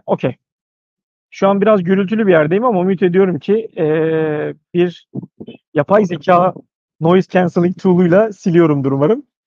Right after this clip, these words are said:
Şimdi no code'la başlayalım. Nedir ne değildir kısmında aslında kod yazmamak, yazılımcıya ihtiyaç duymamak,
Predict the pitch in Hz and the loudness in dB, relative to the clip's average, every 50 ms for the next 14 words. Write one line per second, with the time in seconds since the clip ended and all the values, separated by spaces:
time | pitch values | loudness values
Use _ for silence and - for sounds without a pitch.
0 | _ _ _ _ _ _ - - - - - - 214 202 214 247 254 262 269 277 | _ _ _ _ _ _ -20 -20 -20 -20 -20 -14 -6 -4 -2 0 0 2 2 2
1 | 277 - 262 247 220 254 247 254 247 220 - - 285 240 240 277 339 330 285 220 | 2 2 0 2 2 2 2 2 2 0 0 0 0 0 0 0 -4 -6 -2 0
2 | 220 233 226 247 233 240 240 220 233 247 240 226 240 214 202 - 214 196 - 233 | 2 2 2 2 2 2 2 0 0 -2 -4 -4 -4 -6 -6 -8 -12 -10 -8 -6
3 | 247 247 247 240 202 - - 240 247 240 202 - _ - - - 233 240 233 202 | -4 0 0 0 -2 -2 -6 -4 -2 -2 -2 -4 _ -10 -2 2 4 4 4 2
4 | 214 226 226 233 226 208 214 233 226 226 233 226 202 - - - - _ _ _ | 2 4 4 4 4 2 0 0 0 2 2 0 0 -4 -10 -20 -20 _ _ _
5 | _ _ _ 170 196 202 196 214 220 226 233 214 226 226 220 190 - - 233 233 | _ _ _ 0 0 2 4 4 2 2 2 0 0 0 0 0 0 2 2 2
6 | 214 - - - 220 220 220 226 226 226 233 226 - - - - | 2 0 -2 -4 -2 0 0 0 0 2 0 -2 -2 -6 -12 -20